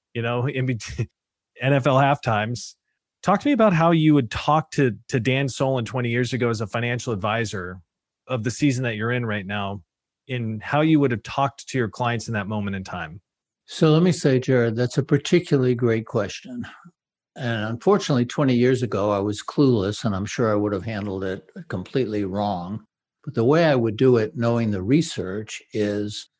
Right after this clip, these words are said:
Speaker 2: one of the worst things you can do to deepen a relationship, if you, if you wanna have a deeper relationship, one of the worst things you can do is make assumptions.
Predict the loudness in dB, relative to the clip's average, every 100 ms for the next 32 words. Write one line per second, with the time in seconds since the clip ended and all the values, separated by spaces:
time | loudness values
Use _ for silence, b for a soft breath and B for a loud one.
0 | _ _ _ -2 4 6 6 6 6 6
1 | 4 2 2 2 2 2 2 2 2 0
2 | -2 -2 2 2 2 -2 0 0 0 -2
3 | -4 -6 -6 -4 0 0 0 -2 0 2
4 | 2 2 4 4 2 2 2 2 0 0
5 | 0 0 0 -6 -10 -8 -4 0 2 2
6 | 2 0 0 2 2 2 0 0 2 2
7 | 2 -2 0 -2 -4 -12 -14 -14